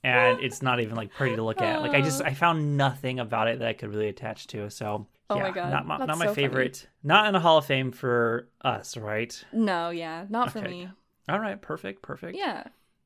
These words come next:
Speaker 1: Going to another one that I'm sure is not in the Hall of Fame for either
Speaker 2: Oh my
Speaker 1: of
Speaker 2: God,
Speaker 1: us.
Speaker 2: oh my God. <laughs>
Speaker 1: That I know I liked more than you, but not by
Speaker 2: Yeah.
Speaker 1: much. This nineteen ninety-four's Pom Poko by
Speaker 2: Yeah.
Speaker 1: Takahata.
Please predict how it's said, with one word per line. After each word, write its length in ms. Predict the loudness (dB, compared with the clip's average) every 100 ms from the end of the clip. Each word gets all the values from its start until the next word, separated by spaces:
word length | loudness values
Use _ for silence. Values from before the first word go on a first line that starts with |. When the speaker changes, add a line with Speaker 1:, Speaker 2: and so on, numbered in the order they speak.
| _ _ _ 0
Speaker 1:
Going 220 | 2 2
to 160 | 2 2
another 220 | 4 4
one 280 | 4 2 2
that 80 | 2
I'm 240 | 4 2 -4 -16 -12
sure 440 | -6 4 8 8
is 120 | 6
not 220 | 6 4
in 40 | 4
the 60 |
Hall 200 | 4 4 4
of 80 | 4
Fame 220 | 0 0
for 160 | 0
either 160 | 2 4
Speaker 2:
Oh 40 | 4
my 80 | 4
Speaker 1:
of 60 |
Speaker 2:
God, 160 | 4 4
Speaker 1:
us. 80 | 2
Speaker 2:
oh 120 | 0
my 160 | -2 -2
God. 320 | -2 -2 -2 -2 -4
<laughs> 140 | 0
Speaker 1:
That 100 | 6
I 140 | 6
know 140 | 8 6
I 100 | 6
liked 260 | 4 2
more 160 | 0 -2
than 140 | -2
you, 180 | -4 -4
but 220 | -4 -6 -10 -12
not 300 | -4 -4 -4
by 120 | -4
Speaker 2:
Yeah. 240 | -2 -2
Speaker 1:
much. 140 | -4 -8 _ -20 -20 -12
This 160 | -6
nineteen 340 | 0 2 2 -2
ninety-four's 520 | -2 -2 0 0 -2
Pom 360 | -2 4 6 6
Poko 540 | 6 6 6 4 4 -8 _ _ _ -6
by 60 |
Speaker 2:
Yeah. 180 | -2 0
Speaker 1:
Takahata. 760 | 4 4 2 6 6 6 2